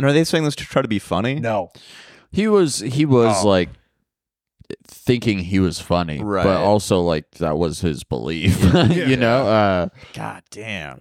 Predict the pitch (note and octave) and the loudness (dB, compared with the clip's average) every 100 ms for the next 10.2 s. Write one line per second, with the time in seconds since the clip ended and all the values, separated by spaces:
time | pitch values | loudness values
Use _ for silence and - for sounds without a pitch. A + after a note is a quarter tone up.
0 | _ - G#2 G2 - D#2 C2 D#2 D#2 D#2+ | _ 0 2 2 2 0 -2 -6 -10 -4
1 | G2 G2+ F2+ D2 G2 F#2 C#2+ D#2 - D#2 | -2 0 0 0 0 2 0 -4 -2 -2
2 | F2 G2+ F#2 F2 - _ G2+ G2 G#2 F2+ | 0 0 -2 -6 -12 _ -4 -2 0 0
3 | G2 F2+ F#2 E2+ E2 D#2 D#2 D2 E2 D2 | 0 2 2 0 -2 -6 -4 -2 -4 -4
4 | D2 D2+ C#2+ D2+ - - - - - D#2+ | -2 -4 -8 -10 -14 -16 -16 -12 -6 -4
5 | D#2 - A2 A#2 G2+ G2 F2+ G#2 A#2 - | -2 -2 0 0 -2 -4 -4 -4 -4 -6
6 | - F#2+ A2+ B2+ A#2+ A#2 A2 A#2+ A2+ G#2 | -6 0 2 4 2 -2 -2 0 2 2
7 | G2+ F#2+ F#2 E2+ - - A2+ G#2+ G2 G2+ | 0 0 0 -2 -4 -2 0 0 -2 -2
8 | F#2+ F2 E2+ F#2 G2 F#2 G2+ F2+ G2 D#2+ | -2 -4 -6 -6 -4 -2 -2 -2 -6 -4
9 | G2 F#2+ E2 F2 E2+ E2+ E2 E2 F2 E2+ | -4 -4 -4 -4 -2 -2 -4 -6 -6 -6
10 | D2+ | -6